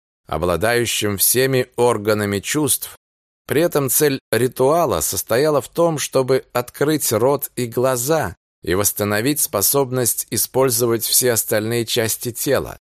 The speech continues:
Подобным же образом цель лам с самого начала заключается в том, чтобы восстановить у усопшего полное сознание после обморочного состояния,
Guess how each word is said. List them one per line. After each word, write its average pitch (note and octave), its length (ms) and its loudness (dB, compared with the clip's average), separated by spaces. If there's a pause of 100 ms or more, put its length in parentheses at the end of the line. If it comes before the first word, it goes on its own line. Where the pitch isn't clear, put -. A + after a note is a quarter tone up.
(540)
Подобным E3 500 0
же C#3 160 2
образом C#3+ 600 2
цель C#3 340 0 (140)
лам C3+ 400 0
с - 60 0
самого B2 460 0
начала C3 640 -2
заключается G#2+ 800 -2
в - 80 -10
том, D3 400 -2 (280)
чтобы D#3 340 0
восстановить B2+ 880 0
у B2 140 0
усопшего C#3 720 0
полное B2+ 520 2
сознание G#2+ 840 -2 (480)
после G#2+ 520 0
обморочного A#2 880 0
состояния, A2 920 -2